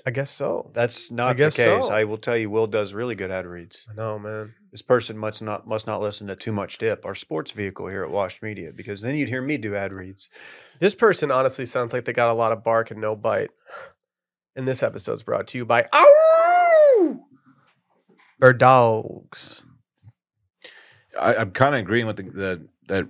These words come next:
Speaker 3: reviewer now.
Speaker 2: It's still five stars.
Speaker 1: If you wanna, if you wanna be featured on a future edition of Will's five-star review of the week, please go leave a review and we can maybe make that happen. Bird Dogs.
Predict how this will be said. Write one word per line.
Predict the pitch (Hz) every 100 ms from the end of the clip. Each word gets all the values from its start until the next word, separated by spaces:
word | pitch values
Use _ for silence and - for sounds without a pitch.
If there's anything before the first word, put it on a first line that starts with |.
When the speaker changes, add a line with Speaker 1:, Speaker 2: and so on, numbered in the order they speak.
| -
Speaker 3:
reviewer | 92 82 117 107 69 78
now. | 85 78 78 - - -
Speaker 2:
It's | -
still | 208 202
five | 185 170 -
stars. | - 131 101 95 - _ _ _ _ _ _ _ _ _ _ _ _
Speaker 1:
If | - 147
you |
wanna, | 156 160 147
if | 143 - 147
you | 165
wanna | 185
be | 190
featured | 156 160 160 143
on | 123
a |
future | 120 143 131 131 123
edition | 117 123 123 120 113
of | 110
Will's | 110 120 117
five-star | - 120 - 117
review | 113 117
of |
the | 113
week, | 120 117
please | 190 151 113 110
go | 110
leave | 107 110
a |
review | 107 107 113 131
and |
we | 123
can | 113 117
maybe | 120 120
make | 120 117 117
that | 117
happen. | 120 135 107 110 _ - - - 139
Bird | 190 240 -
Dogs. | 240 214 208 190 -